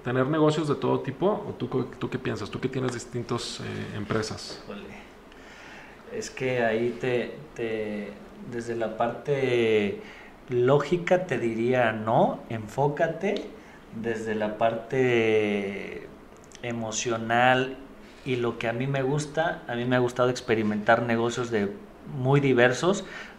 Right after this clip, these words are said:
Speaker 2: negocios que no he conocido, negocios en los que he aprendido y,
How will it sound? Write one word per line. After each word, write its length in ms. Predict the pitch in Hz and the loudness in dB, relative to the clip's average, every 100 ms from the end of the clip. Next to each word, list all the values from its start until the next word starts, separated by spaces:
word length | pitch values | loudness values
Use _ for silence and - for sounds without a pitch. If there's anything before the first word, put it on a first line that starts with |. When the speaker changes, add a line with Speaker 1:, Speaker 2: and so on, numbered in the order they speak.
| - | -6
Speaker 2:
negocios 420 | 110 110 113 120 | -2 -2 -2 -6
que 100 | - | -6
no 140 | 113 | -4
he 40 | 120 | -4
conocido, 480 | 120 117 117 170 175 | -4 -2 0 0 2
negocios 460 | 131 117 110 120 | 2 0 0 -4
en 100 | 117 | -4
los 120 | 110 | -6
que 100 | - | -4
he 20 | 117 | -4
aprendido 680 | - 123 135 151 170 - - | -2 -2 0 0 0 -2 -6
y, 120 | 123 | -10